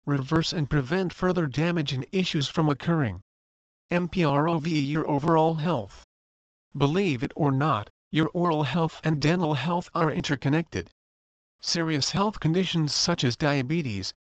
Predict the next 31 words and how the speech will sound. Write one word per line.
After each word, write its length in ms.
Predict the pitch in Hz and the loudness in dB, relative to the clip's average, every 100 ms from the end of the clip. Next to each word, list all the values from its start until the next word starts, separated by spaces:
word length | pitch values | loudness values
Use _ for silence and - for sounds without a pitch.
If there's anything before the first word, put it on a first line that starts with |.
| _ 151 | _ -4
and 120 | 143 | -2
high 280 | - 175 170 | -2 -2 0
blood 280 | 147 190 | 0 0
pressure 380 | 170 208 190 151 | 0 -2 0 -2
can 320 | 135 165 131 | 2 2 2
lead 220 | 131 165 143 | 2 0 -2
to 100 | 175 | 0
oral 380 | 165 165 156 | 2 4 2
health 360 | 151 135 214 214 - | 0 2 0 0 -4
issues, 400 | 123 147 143 - | -2 -2 -2 -2
and 240 | 156 135 | -2 0
dental 340 | 135 180 165 | 2 2 2
health 360 | 151 135 170 - | 0 0 -2 -4
concerns 580 | - - - 156 151 151 | -2 0 2 2 4 2
such 300 | - 170 156 | -2 -2 0
as 160 | 143 | -2
gum 320 | - 170 190 180 | 0 2 2 2
disease 460 | 143 135 143 135 | 0 0 -2 -2
can 260 | - 190 170 | -4 -4 -2
indicate 500 | 160 165 - 160 147 | 0 -2 -2 -2 -2
something 480 | - 165 151 165 165 | 0 -2 -2 -4 -2
isn't 240 | 151 156 - | -2 -2 -4
right 360 | 143 170 185 - | 0 0 0 -2
with 240 | 156 - | -2 -2
your 160 | 160 151 | -2 0
overall 480 | 139 170 160 165 | 0 4 4 4
health. 480 | 160 160 120 101 - _ _ _ _ _ _ _ | 2 -2 -2 -6 -16 _ _ _ _ _ _ _
Everyone 480 | 180 190 196 160 156 | -2 2 2 2 2
wants 260 | 143 139 - | 2 0 -2
great 320 | - 180 180 | 0 0 0
health. 480 | - 180 110 - | -2 -2 -4 -8